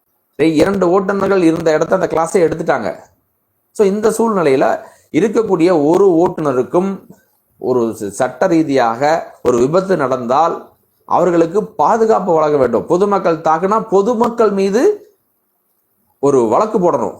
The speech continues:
நம்ம கருப்பு கொடி போராட்டத்தில் இந்த ஒரு, இந்த ஒரு சரத்தை அழகாக வச்சிருந்தோம். ஒரு விபத்து நடந்துச்சுன்னா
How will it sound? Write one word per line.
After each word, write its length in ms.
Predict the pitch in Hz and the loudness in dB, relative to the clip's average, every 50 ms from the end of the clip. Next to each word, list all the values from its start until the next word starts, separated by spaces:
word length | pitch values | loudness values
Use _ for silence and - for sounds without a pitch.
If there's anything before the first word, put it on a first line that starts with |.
| - - | -14 -10
நம்ம 180 | 107 107 104 | -8 -8 -4
கருப்பு 320 | 107 147 156 175 175 185 165 | -2 0 0 0 0 0 0
கொடி 200 | 170 160 156 - | 2 0 0 -2
போராட்டத்தில் 760 | 135 139 147 147 147 143 143 139 131 - 175 190 226 220 156 | 0 0 0 0 0 0 -2 -4 -4 0 0 0 0 0 -6
இந்த 260 | 98 127 139 139 135 | -6 -6 -2 2 2
ஒரு, 300 | 127 123 120 110 101 - - | 2 4 2 0 -2 -4 -6
இந்த 420 | 113 139 165 185 196 208 208 190 | -6 -4 -4 -2 0 2 2 4
ஒரு 440 | 170 151 139 120 104 - - - - - | 4 2 2 2 -2 -4 -6 -12 -10 -6
சரத்தை 340 | 139 139 160 160 175 190 202 | -4 -2 -2 -2 -2 -2 0
அழகாக 560 | 175 143 156 165 175 180 185 190 180 156 131 | 0 0 0 0 0 0 0 0 0 0 -2
வச்சிருந்தோம். 380 | 123 123 139 120 113 - - - - _ _ _ _ _ _ _ _ _ _ _ _ _ _ _ _ | 0 0 -2 -4 -4 -6 -10 -12 -16 _ _ _ _ _ _ _ _ _ _ _ _ _ _ _ _
ஒரு 180 | - 104 101 95 | -4 -2 0 0
விபத்து 380 | 104 120 156 208 202 - 220 | 0 0 0 -2 -2 0 -2
நடந்துச்சுன்னா 720 | 190 165 156 160 156 147 135 - - 135 139 143 135 - | 0 0 -2 -2 -4 -4 -8 -6 -6 -2 0 0 0 0